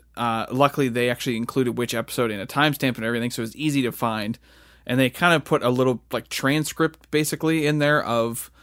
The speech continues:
uh, what was said, and I watched the video just to double check that there was no additional information that was said around this, you know, this point, um, and also just to verify the, you know, quality of this. But, um, yeah, they're, the,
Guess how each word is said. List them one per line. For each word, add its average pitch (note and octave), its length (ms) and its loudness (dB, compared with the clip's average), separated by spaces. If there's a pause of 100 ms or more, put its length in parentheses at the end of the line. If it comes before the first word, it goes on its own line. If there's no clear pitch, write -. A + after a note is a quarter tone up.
(240)
uh, A#2 180 2
what B2 220 0
was A#2+ 120 -4
said, C3+ 440 4
and B2 560 0
I B2+ 100 6
watched D#3+ 320 4
the D3+ 80 4
video C#3+ 220 4
just B2 200 -2
to B2 60 -2
double A#2 240 0
check A#2+ 300 0
that - 80 -20
there B2 80 0
was A#2+ 120 0
no A#2 200 0
additional A#2 340 -4
information A#2 460 -4
that G#2+ 100 -4
was A2 140 -6
said A2 240 -4 (240)
around A2+ 320 -4
this, A2 260 -10
you A#2 100 -4
know, F#2+ 120 -6
this A2+ 140 -8
point, B2 380 -2 (640)
um, A2+ 400 -4 (300)
and B2 160 0
also A#2 220 0
just A2 180 -8
to A2+ 80 -6
verify G#2+ 400 -4
the, F#2+ 140 -8 (180)
you G#2+ 80 -6
know, F#2 80 -8
quality G#2+ 320 -6
of A#2+ 100 -6
this. C#3+ 140 -10 (260)
But, - 220 0 (560)
um, B2+ 380 2 (1500)
yeah, C#3 180 4
they're, C3+ 260 6
the, C3 520 4